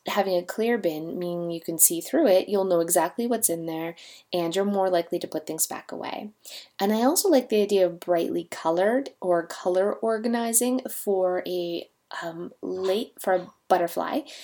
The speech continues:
And this is, really works for finances, for papers. So say green for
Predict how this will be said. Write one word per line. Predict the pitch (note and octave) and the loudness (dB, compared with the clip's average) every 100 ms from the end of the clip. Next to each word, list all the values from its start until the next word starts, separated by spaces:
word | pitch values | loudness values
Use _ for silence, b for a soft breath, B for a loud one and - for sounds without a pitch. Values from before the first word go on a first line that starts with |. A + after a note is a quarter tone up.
| B B B | B B B
And | G#3 G#3+ G#3 | 4 4 0
this | - B3+ - | -4 0 2
is, | - - - | 2 2 -2
really | F#3+ G3+ G3+ | -2 0 2
works | F3+ F3 - | 2 2 0
for | - F3 D#3+ | 0 -2 0
finances, | - F3 F#3+ G3 G3 G3 - F#3+ F#3 | -4 -6 -6 -4 -2 0 0 0 -4
for | - | -4
papers. | - - F#3+ F3+ F#3 F#3 | -8 -6 -2 0 2 4
So | - E3+ E3 E3+ | 4 2 0 0
say | F3 D#3+ D#3+ | 0 0 -6
green | F3 G3 G3+ G3 F#3+ | -4 0 0 0 -2
for | F#3 F3 E3 E3+ F#3 | 2 2 2 -2 -6